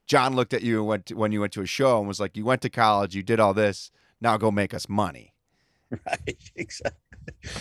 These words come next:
Speaker 2: Yeah, it, well, you know, the thing is, er, you know, John is a great businessman. Uh, you know, he's run his own construction company forever. And, you know, John's who I worked for when I was in high school and college, uh,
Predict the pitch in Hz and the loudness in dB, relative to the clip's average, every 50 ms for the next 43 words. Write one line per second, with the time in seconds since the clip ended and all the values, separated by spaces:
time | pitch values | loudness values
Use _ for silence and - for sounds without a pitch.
0 | - - 151 139 156 170 160 147 135 127 - - 233 254 247 247 233 220 220 220 | -12 -8 0 4 6 6 8 8 6 4 6 6 6 6 8 8 8 8 8 8
1 | 214 196 165 151 156 160 - - 247 240 226 214 185 147 117 165 - - - 160 | 8 8 8 8 6 2 2 2 2 4 6 6 6 6 4 0 -4 -4 -6 -6
2 | 156 - - 170 156 147 131 117 101 - _ _ _ _ _ _ - - _ _ | -6 -6 -4 0 2 2 2 2 0 -6 _ _ _ _ _ _ -20 -20 _ _
3 | _ - 139 165 190 220 220 180 143 110 123 113 - 139 123 107 - 151 156 139 | _ 2 4 6 6 8 6 6 4 2 2 2 4 4 2 4 2 0 0 0
4 | 113 104 85 78 98 82 - - - - _ _ - 120 117 113 107 107 104 98 | -2 -6 -8 -10 -12 -14 -14 -16 -18 -20 _ _ 0 2 4 4 4 4 4 4
5 | 98 98 104 113 120 113 113 104 107 123 139 127 113 123 131 127 127 120 117 104 | 4 4 2 2 0 0 0 0 2 2 0 0 0 0 0 0 2 2 0 0
6 | 117 123 117 110 - - 104 - - 127 120 107 - - 117 104 - 123 117 104 | 0 0 0 -2 -4 -6 -8 -6 -2 0 0 0 -2 -4 -6 -4 -4 -4 -4 -4
7 | - 110 110 110 107 - 110 110 113 113 110 104 104 107 107 104 104 101 95 92 | -4 -4 -4 -4 -4 -2 0 4 4 4 4 4 2 2 2 2 2 0 -2 -4
8 | 90 _ _ _ - - - _ _ _ _ _ - 95 117 107 101 101 95 92 | -6 _ _ _ -20 -20 -20 _ _ _ _ _ -4 -2 0 2 2 2 0 -2
9 | _ _ _ - - - _ _ _ _ - - 127 139 180 190 180 - - 135 | _ _ _ -20 -20 -20 _ _ _ _ -2 2 4 6 6 6 6 4 6 6
10 | 123 123 135 131 131 135 165 220 - - - 120 110 110 - - _ _ _ _ | 6 6 6 4 4 4 4 4 4 0 -4 -4 -4 -4 -4 -8 _ _ _ _
11 | _ _ - 127 120 113 117 135 170 185 143 - 104 92 92 101 101 95 - - | _ _ -2 0 2 4 4 6 6 6 4 2 -2 -4 -4 -4 -4 -4 -4 -6
12 | - 95 98 95 95 95 - 101 98 98 101 101 - - - - _ - - 107 | -8 -6 -6 -6 -6 -4 0 0 2 2 0 -2 -4 -8 -12 -16 _ -6 -4 -2
13 | 104 104 101 104 101 98 101 | 0 0 0 0 0 -2 -4